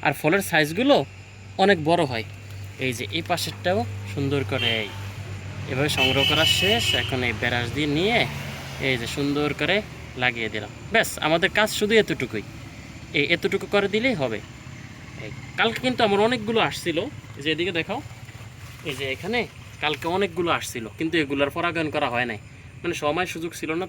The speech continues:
তখন হয় নাই। আরও কিছু রেডি হইতেছে, এই যে, এই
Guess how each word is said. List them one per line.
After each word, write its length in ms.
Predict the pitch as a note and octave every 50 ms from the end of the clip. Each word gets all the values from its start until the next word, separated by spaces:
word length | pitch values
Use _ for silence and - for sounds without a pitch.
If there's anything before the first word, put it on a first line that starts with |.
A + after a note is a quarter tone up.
| -
তখন 200 | C#3 B2+ D3 C#3+ A#2+ B2+
হয় 140 | B2 B2 A#2+
নাই। 100 | G#2+ - - - - - - - - - - - D#3+
আরও 100 | F3+ G3+ -
কিছু 180 | G3+ - - A3 A#3+ C4+ B3 - - -
রেডি 160 | D#3 D#3+ E3 E3 D3+
হইতেছে, 320 | C#3+ - C3+ A#2 - B2+ B2 B2+
এই 60 | A#2+ A#2+
যে, 60 | A#2 G#2+ - - - - - - - - - - - - - - - - - - - - - C#3
এই 60 | C3